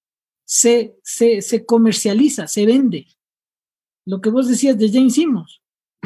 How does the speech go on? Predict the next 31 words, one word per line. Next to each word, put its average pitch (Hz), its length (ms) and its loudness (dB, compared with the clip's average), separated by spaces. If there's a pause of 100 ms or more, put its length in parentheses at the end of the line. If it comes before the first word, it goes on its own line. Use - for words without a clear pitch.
(400)
Y 226 160 2
esa 269 140 2
es 269 80 0
una 277 260 0
pregunta 247 460 -2
que 233 100 -4
hicieron 247 560 2 (120)
de 202 160 -6
alguna, 233 560 0
eh, 190 260 -10
conversación 208 500 -4
que 190 340 -6
tuvimos 226 400 0
juntos 233 500 -4 (400)
sobre 226 400 0
qué 294 180 2
es 294 100 2
espectacularizar 214 1400 0 (240)
la 180 140 -8
alabanza. 165 460 -12 (180)
Y 202 140 -2
yo 226 100 2
creo 247 200 2
que 214 100 -2
va 208 200 -4
por 170 160 -10
ahí. 151 160 -10 (260)
Perdóname, 254 500 2
pero 202 240 -4
me 202 120 -2
emocioné. 185 540 -4